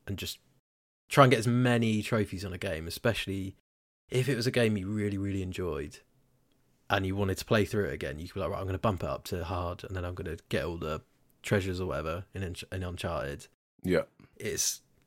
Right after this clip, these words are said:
Speaker 1: it's the meta game, innit? It's the game within the game that you do it for.
Speaker 2: Yeah, so similarly, well, I used to have a lot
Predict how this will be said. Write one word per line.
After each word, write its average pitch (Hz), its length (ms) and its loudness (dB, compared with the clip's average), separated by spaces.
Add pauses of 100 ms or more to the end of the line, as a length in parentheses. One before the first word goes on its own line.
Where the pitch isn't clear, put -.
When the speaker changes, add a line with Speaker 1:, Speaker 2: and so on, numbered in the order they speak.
(320)
Speaker 1:
it's - 140 -2
the 123 100 6
meta 117 280 8
game, 95 280 0
innit? 107 280 -2
It's - 120 -4
the - 100 0
game 110 260 2
within 98 280 -2
the 95 80 -4
game 90 400 -2 (560)
that - 100 -4
you 95 60 -6
do 98 160 0
it 76 100 -4
for. - 240 -10 (540)
Speaker 2:
Yeah, 82 320 8
so 92 420 12 (320)
similarly, 87 1160 6 (880)
well, 104 260 12
I 120 80 12
used 127 380 12
to 107 80 8
have 95 240 8
a - 20 6
lot 85 320 10